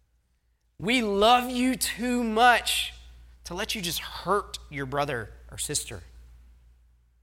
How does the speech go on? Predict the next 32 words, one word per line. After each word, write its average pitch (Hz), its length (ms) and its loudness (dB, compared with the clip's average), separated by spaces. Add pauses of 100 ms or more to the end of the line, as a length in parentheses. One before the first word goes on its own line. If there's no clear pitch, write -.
We 240 180 2
know 233 380 8
what 247 180 4
this 190 160 2
is 180 80 -2
like, 220 160 4
but 196 120 -2
do 208 100 0
we 269 240 2
have 302 220 2
those 285 140 4
kinds 277 240 0
of 269 60 -4
relationships? - 840 -4 (680)
Or 180 120 4
do 226 80 4
those 269 260 6
just 269 260 -2
exist 202 500 2
in 185 100 0
our 151 360 2
parenting? 160 800 -4
Do 165 100 -6
we 220 100 2
have 220 100 0
those 226 140 2
kinds 214 220 -2
of 196 40 -2
relationships 190 500 -6
with 151 100 -8
each 151 180 -8
other 143 240 -8